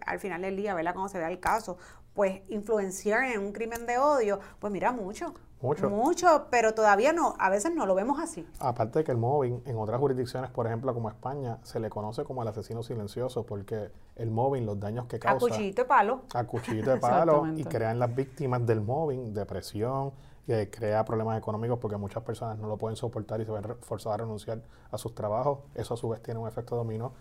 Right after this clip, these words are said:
Speaker 2: y afecta a la familia y entra en los problemas familiares, los divorcios y otras cosas. Lamentablemente, las víctimas de mobbing suelen ser personas que son sobresalientes, personas a las cuales le tienen envidia, que sobresalen en sus trabajos, los acosadores, las personas que con-, que incurren en el mobbing,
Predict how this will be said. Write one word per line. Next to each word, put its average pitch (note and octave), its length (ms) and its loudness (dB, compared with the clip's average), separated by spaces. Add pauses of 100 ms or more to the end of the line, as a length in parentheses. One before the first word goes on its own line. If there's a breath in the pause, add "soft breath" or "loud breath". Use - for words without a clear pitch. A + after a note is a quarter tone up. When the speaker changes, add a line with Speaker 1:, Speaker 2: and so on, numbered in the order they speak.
(160 soft breath)
Speaker 2:
y A#2+ 60 -2
afecta - 320 -6
a - 20 -4
la - 80 -2
familia B2+ 560 -6
y A#2+ 100 -8
entra G#2+ 180 -6
en - 20 -4
los A#2 100 -8
problemas A2 260 -8
familiares, A#2 540 -4
los G#2+ 140 -4
divorcios B2 440 -2
y A2+ 40 4
otras C3 180 -4
cosas. G2+ 300 -4 (480 loud breath)
Lamentablemente, C#3 840 2
las A#2 140 0
víctimas C3+ 380 -2
de C3 80 -4
mobbing D3 260 2
suelen B2 280 -2
ser C#3 220 -2
personas D#3 460 -2
que A#2 160 -2
son A2+ 200 -4
sobresalientes, B2 800 -4
personas A#2 420 -6
a C3 60 -4
las A#2+ 100 -6
cuales A2+ 240 -4
le A2 80 -4
tienen A2+ 240 -6
envidia, A#2+ 380 -4
que - 80 -8
sobresalen A2 380 -6
en A2+ 60 -8
sus B2 160 -12
trabajos, A#2+ 420 -2 (280 soft breath)
los A2+ 160 0
acosadores, A2+ 560 -2
las A#2+ 100 -4
personas A#2 280 -6
que C3+ 60 -4
con-, C3 180 -6
que A#2+ 460 -2
incurren B2+ 340 -4
en C3 80 -6
el C3+ 60 -6
mobbing, C#3+ 280 0